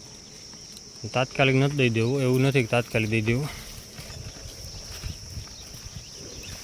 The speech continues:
આપણે અહીંયા ચાર પાંચ ભેહું ફરી જાય ને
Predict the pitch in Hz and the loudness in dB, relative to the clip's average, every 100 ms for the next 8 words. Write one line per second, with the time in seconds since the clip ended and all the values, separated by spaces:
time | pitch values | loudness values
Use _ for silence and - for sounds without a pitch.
0 | - - - - - - - - - - | -12 -14 -12 -8 -6 -4 -4 -4 -4 -6
1 | - - - - - - - - 120 113 | -6 -10 -10 -8 -8 -8 -8 -4 -2 -2
2 | 127 127 123 117 135 135 131 123 135 127 | 2 2 4 4 2 4 2 6 6 6
3 | - 143 147 151 139 | 4 2 4 6 4